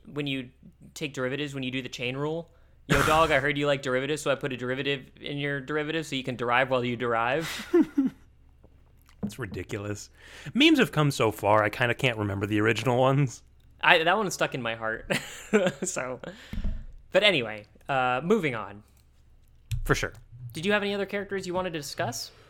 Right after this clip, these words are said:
Speaker 2: Those were the main ones. I can always talk about Rubber Band Man for the fact that he's called that. Um,
Speaker 1: <laughs> It's so good. Like, I just love every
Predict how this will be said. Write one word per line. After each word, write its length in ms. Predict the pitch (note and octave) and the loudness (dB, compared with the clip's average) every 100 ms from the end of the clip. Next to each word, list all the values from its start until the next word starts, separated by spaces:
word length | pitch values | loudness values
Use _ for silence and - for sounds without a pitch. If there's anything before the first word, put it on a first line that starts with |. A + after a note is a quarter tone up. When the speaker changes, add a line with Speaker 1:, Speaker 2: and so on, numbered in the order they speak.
| - - - | -20 -18 2
Speaker 2:
Those 380 | A3+ C4+ C#4 A#3+ | 6 8 6 4
were 60 | |
the 60 | B3 | 2
main 260 | G#3 G3 | 4 4
ones. 180 | G3 G3 | 2 4
I 80 | F#3 | 2
can 120 | - | 4
always 160 | E3 D#3+ | 4 4
talk 180 | D3 C#3 | 6 6
about 160 | C#3+ | 4
Rubber 220 | C#3 C3+ C#3 | 2 0 4
Band 300 | C3 C3+ C3+ | 6 8 6
Man 180 | C3 C3+ | 2 0
for 80 | |
the 60 | C3 | -2
fact 220 | - A#2+ | 0 0
that 80 | C3+ | 0
he's 100 | C#3 | -2
called 240 | - B2 A#2 | 4 4 6
that. 300 | B2 B2+ B2+ | 4 2 0
Um, 460 | C3 C3 C3 B2+ B2+ - | 2 4 4 2 -2 -6
Speaker 1:
<laughs> 200 | - - - - | -8 -6 0 2
It's 160 | F#4+ | 2
so 220 | - A3+ | 2 0
good. 460 | A#3 D3+ C#3 D3 - - - - | 0 2 2 2 -2 -14 -12 -4
Like, 180 | F3+ F#3 F#3+ | -2 0 0
I 80 | G#3 | 0
just 200 | C4+ F#3+ | -2 2
love 200 | D#3+ F3 | 4 4
every 500 | D#3 D#3+ D#3+ E3 | 2 0 0 -4